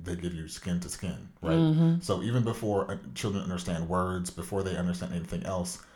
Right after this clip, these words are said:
Speaker 1: just having that skin to skin contact is so important. And when we were in the classes, I remember it was all about,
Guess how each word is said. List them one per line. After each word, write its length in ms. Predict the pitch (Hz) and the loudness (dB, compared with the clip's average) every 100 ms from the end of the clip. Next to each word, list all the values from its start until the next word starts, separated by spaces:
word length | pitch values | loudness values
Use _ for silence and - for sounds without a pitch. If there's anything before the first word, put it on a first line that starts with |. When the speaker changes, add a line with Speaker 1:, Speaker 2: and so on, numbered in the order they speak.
| - - | -20 -6
Speaker 1:
just 160 | 101 - | -4 -2
having 240 | 98 101 | 0 0
that 140 | 85 - | -2 -4
skin 260 | - 90 | -2 -2
to 100 | 90 | 0
skin 300 | 87 - 90 87 | -2 0 0 0
contact 500 | 82 85 92 78 78 | -2 -4 -4 -6 -6
is 120 | - | -6
so 220 | - 78 | -4 -4
important. 560 | - 85 82 87 170 180 - _ _ - - - | -6 -6 -4 0 0 -2 -10 _ _ -20 -12 -2
And 120 | 101 | 0
when 120 | 101 | 2
we 80 | 107 | 2
were 140 | 95 92 | 2 0
in 140 | 104 | 0
the 80 | 90 | 0
classes, 400 | - 226 117 101 | -2 -2 0 2
I 80 | 95 | 2
remember 340 | 101 95 92 | 2 0 0
it 60 | 92 | 0
was 160 | 92 | 0
all 160 | 98 104 | 2 2
about, 400 | 95 87 82 | 2 2 0